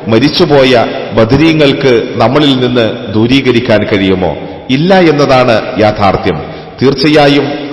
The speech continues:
അള്ളാഹുവിന്റെ മാർഗത്തിൽ പ്രാർത്ഥനയെന്ന ഇബാദത്ത് അള്ളാഹുവിന് മാത്രം സമർപ്പിക്കണമെന്ന ആ മഹത്വപൂർണമായ തൗഹീദിന്റെ സാക്ഷാത്കാരത്തിന് വേണ്ടി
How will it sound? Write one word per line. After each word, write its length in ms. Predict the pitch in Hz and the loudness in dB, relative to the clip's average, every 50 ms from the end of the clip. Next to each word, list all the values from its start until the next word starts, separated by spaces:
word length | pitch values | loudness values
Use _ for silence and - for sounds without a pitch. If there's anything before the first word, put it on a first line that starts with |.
| - - | -8 -6
അള്ളാഹുവിന്റെ 680 | 110 104 110 131 143 156 139 143 151 147 151 143 147 | -6 -2 0 2 2 2 2 2 2 2 2 2 2
മാർഗത്തിൽ 680 | 139 135 135 143 156 147 160 151 - 160 151 147 147 - - - - - - - | 2 4 4 4 4 2 2 2 2 2 2 2 0 -2 -6 -8 -10 -8 -4 -2
പ്രാർത്ഥനയെന്ന 1000 | 110 113 117 135 147 - - - 160 156 156 151 156 147 151 147 143 - - 151 - | 0 2 2 2 2 0 0 0 2 2 4 4 2 2 2 2 0 0 0 0 0
ഇബാദത്ത് 680 | 123 113 117 135 147 160 156 165 160 - 160 147 135 - - 156 151 - - - | 0 2 2 2 2 4 2 2 2 2 2 2 2 0 -2 -6 -8 -6 -4 -4
അള്ളാഹുവിന് 580 | 104 104 117 139 143 131 139 135 139 139 131 | -2 0 2 2 2 2 2 0 2 0 0
മാത്രം 560 | 127 127 127 135 147 - - - 170 165 147 | 0 2 2 2 2 0 0 0 0 0 0
സമർപ്പിക്കണമെന്ന 1000 | 143 - 175 151 139 160 151 - - 160 - 160 147 143 143 139 143 139 135 127 123 - - - - - - | 0 -2 0 0 2 0 0 0 0 0 0 0 0 2 0 0 0 0 0 -2 -2 -4 -8 -12 -10 -6 -2
ആ 140 | 113 120 127 | 0 0 2
മഹത്വപൂർണമായ 1160 | 131 135 117 139 143 - - 185 151 151 156 156 143 139 139 135 131 131 127 127 123 123 117 - - - - - - - - - | 2 0 0 0 -2 -2 -2 -2 0 2 0 2 2 0 0 2 2 2 2 4 2 2 0 0 -4 -6 -10 -12 -12 -8 -2 2
തൗഹീദിന്റെ 600 | 113 113 127 127 - 147 147 151 143 147 143 135 | 2 4 2 2 2 2 2 2 2 0 0 -2
സാക്ഷാത്കാരത്തിന് 1040 | 123 - 139 135 135 - - - 156 156 170 160 - 156 156 143 143 135 147 147 143 | -2 0 0 -2 0 0 0 0 2 2 2 2 2 2 2 2 2 0 0 0 0
വേണ്ടി 360 | 131 135 131 131 131 127 117 | 2 2 2 2 0 0 -2